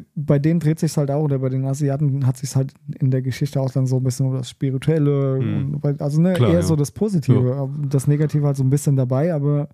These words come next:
Speaker 2: Ja.
Speaker 1: ja.
Speaker 2: Irgendwo gibt's immer Gangs mit Tattoos. <laughs>
Speaker 1: Ja.
Speaker 2: Ganz ehrlich, ey.
Speaker 1: Und heutzutage ist es halt auch so, dass die sich auch von der westlichen Welt so ein bisschen beeinflussen lassen,
Speaker 2: Ja.
Speaker 1: dass das Traditionelle so ein bisschen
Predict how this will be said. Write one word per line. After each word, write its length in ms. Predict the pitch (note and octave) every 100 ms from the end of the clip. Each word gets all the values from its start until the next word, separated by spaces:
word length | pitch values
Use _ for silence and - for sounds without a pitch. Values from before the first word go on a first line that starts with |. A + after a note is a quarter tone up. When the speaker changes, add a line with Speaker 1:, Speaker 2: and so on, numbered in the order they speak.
| _ -
Speaker 2:
Ja. 260 | G#2 G2+ G#2 -
Speaker 1:
ja. 280 | C3+ C3+ D3 -
Speaker 2:
Irgendwo 260 | B2+ A#2 A2+
gibt's 200 | A#2+ C#3
immer 160 | C3
Gangs 340 | A#2+ C3 B2 C#3+
mit 100 | C3
Tattoos. 400 | C#3 C#3 B2+ C3
<laughs> 0 |
Speaker 1:
Ja. 840 | C3 G2 D3+ F3+ - F#3+ C#3 C3 - - - - D3+ D#3
Speaker 2:
Ganz 200 | B2+ A2
ehrlich, 280 | A2 A2 G#2+
ey. 200 | G#2+ G#2 - - - -
Speaker 1:
Und 220 | C3+ -
heutzutage 760 | D3 D3+ F3 G3+ F3+ F3 E3+ E3+
ist 200 | F3 D3+
es 160 | D3 D3+
halt 140 | C#3+
auch 80 | C#3
so, 120 | C#3
dass 260 | C3 C3 -
die 100 | C3+
sich 220 | B2+ B2
auch 100 | B2+
von 160 | - C3
der 120 | B2
westlichen 420 | C3+ - B2+ C3
Welt 140 | C3 C3
so 80 | C3
ein 80 |
bisschen 240 | B2+ B2 B2+
beeinflussen 560 | B2+ C#3+ D3+ F3+ D#3+
lassen, 480 | E3 E3 E3 D#3 F3
Speaker 2:
Ja. 60 | A2
Speaker 1:
dass 160 | A#2 -
das 160 | B2+
Traditionelle 680 | - C3 B2+ B2 C3 C3+ C#3
so 100 | B2+
ein 80 | B2
bisschen 500 | B2+ B2 B2+ B2 B2